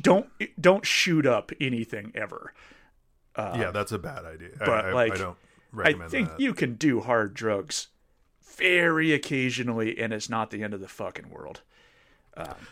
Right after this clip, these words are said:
Speaker 2: I, I
Speaker 1: don't
Speaker 2: agree with
Speaker 1: recommend
Speaker 2: that.
Speaker 1: it. I'm just saying it's not the, you're not a hopeless addict if you've, if you've done hard drugs occasionally.
Speaker 2: Well, and I also, I always point out that, um, that study about,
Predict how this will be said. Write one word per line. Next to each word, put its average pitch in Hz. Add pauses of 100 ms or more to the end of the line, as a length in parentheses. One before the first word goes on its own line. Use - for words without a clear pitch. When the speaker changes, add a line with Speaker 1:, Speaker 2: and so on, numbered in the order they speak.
(120)
Speaker 2:
I, 135
I -
Speaker 1:
don't 196
Speaker 2:
agree 175
with 131 (140)
Speaker 1:
recommend 123
Speaker 2:
that. 117
Speaker 1:
it. 113
I'm 123
just 120
saying 127
it's 110
not 120
the, 110 (100)
you're 131
not 127
a 117
hopeless 113
addict 104
if -
you've, 104
if 104
you've 95 (680)
done 101
hard 95
drugs -
occasionally. - (840)
Speaker 2:
Well, 120
and 123
I 135
also, 135
I 113
always 127
point 107
out 101
that, 98
um, 87 (100)
that 98
study 98
about, 92